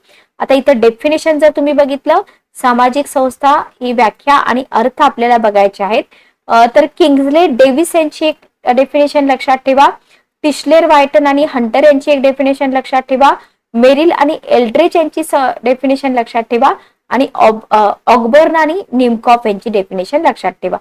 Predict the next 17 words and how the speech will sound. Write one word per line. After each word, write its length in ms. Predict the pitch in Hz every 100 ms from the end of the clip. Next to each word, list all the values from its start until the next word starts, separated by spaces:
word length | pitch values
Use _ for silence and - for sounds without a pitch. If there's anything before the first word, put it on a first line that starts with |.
| - _ _
जास्तीत 320 | 247 262 - 320
जास्त 240 | 320 311
चार 340 | 349 - 277 269
डेफिनेशन 500 | 277 269 269 269 277
तुम्ही 220 | 269 254
लक्षात 280 | 240 - 233
ठेवल्या 340 | - 226 277 381 _ _ _
तरी 120 | 233 262
more 240 | 233 202
than 160 | 196 214
sufficient 540 | - 196 190 247 311
होऊन 240 | 311 196
जाईल. 180 | 175 -
ठीक 240 | - 427 233
आहे, 80 | -
ओके. 220 | 226 359 440 _ _ _ _
तर 80 | _